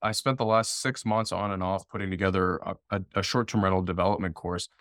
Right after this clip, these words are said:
I essentially created the course that I wish I had when I started six years ago. Um, I've probably would have saved two, three hundred thousand dollars at this point if I had that course, uh, when I first started. So I've done a lot of coaching in the short-term rental space.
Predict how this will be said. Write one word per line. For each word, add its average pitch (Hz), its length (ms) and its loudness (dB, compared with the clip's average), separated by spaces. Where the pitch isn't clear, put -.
I 110 240 4
essentially 175 480 4
created 117 500 4
the - 80 -4
course 107 400 -2
that 101 140 0
I 95 80 4
wish 98 280 -2
I 95 120 4
had 92 300 -2
when 92 120 -2
I 87 60 -4
started 92 400 -4
six - 280 -6
years 87 220 -4
ago. - 260 -8
Um, 90 240 4
I've 113 200 6
probably 104 320 6
would 95 140 2
have 92 60 0
saved 92 320 -2
two, 98 180 -2
three 95 240 -2
hundred 90 240 -2
thousand 90 300 0
dollars 90 340 0
at 90 140 -6
this 90 160 -6
point 90 360 -2
if 98 160 0
I 92 120 4
had 87 320 0
that 85 200 -2
course, 90 500 -2
uh, 95 140 2
when 92 160 -2
I 90 80 -2
first 98 300 -2
started. 90 320 0
So 92 260 -2
I've 123 160 4
done 147 160 6
a 147 60 6
lot 127 160 6
of 101 60 0
coaching 110 420 -2
in 113 60 0
the 101 60 -4
short-term 98 400 -4
rental 92 200 0
space. 104 420 -2